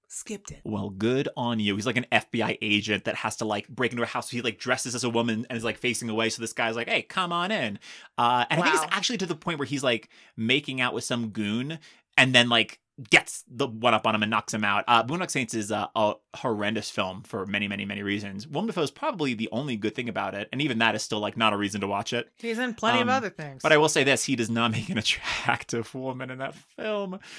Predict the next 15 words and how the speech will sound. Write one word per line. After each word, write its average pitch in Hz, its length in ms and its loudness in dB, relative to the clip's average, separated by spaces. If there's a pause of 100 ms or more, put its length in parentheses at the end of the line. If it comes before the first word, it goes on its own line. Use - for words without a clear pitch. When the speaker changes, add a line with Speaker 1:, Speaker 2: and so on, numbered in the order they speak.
(220)
Speaker 2:
Uh, 175 240 8
and 160 100 6
I 156 60 4
love 196 640 -2
Willem 147 200 0
Dafoe, 117 360 4
but 110 300 4 (100)
what 117 380 4
a 113 80 4
st-, - 280 -6
what 123 120 0
a 113 40 2
very 110 360 4
different 110 240 0
film 104 440 -4